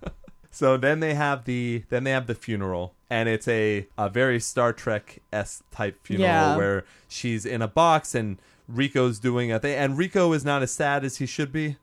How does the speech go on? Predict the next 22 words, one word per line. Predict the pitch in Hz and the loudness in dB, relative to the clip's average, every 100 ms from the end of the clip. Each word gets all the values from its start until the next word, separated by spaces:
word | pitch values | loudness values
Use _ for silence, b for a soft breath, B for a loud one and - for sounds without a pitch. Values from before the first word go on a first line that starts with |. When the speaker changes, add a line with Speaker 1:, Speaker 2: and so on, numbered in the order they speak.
| _ _ - | _ _ -10
Speaker 1:
uh, | 120 120 | -8 -6
probably. | - 147 143 147 151 139 b - | -4 -2 -2 -2 -2 -4 b -2
Uh, | 110 107 104 | 0 0 2
but | 127 117 | 2 2
they've | 120 107 | 0 0
got | 117 110 | 0 0
the | |
flag | 107 135 131 131 131 | -6 0 2 4 4
on | 117 110 | 0 -2
the | 104 | -6
carbonite-looking, | - 123 117 113 113 110 110 127 120 - 113 110 107 107 - | -2 0 2 0 -2 -2 -4 -6 -8 -4 -4 -4 -6 -6 -2
uh, | |
Speaker 2:
Yep. | 175 160 | 0 0
Speaker 1:
casket, | 135 117 - 135 123 - | 0 -2 0 0 0 -2
and | 117 117 | -4 -2
it | 113 | 0
gets | 120 113 - - _ | -2 -2 -6 -16 _
drifted | - 127 123 123 | -6 -4 -2 -2
off | 110 107 - | 0 0 -2
into | 101 92 | -6 -8
space. | - 98 80 - - | -8 -8 -8 -12 -10
Speaker 2:
Right. | - 64 | -8 -6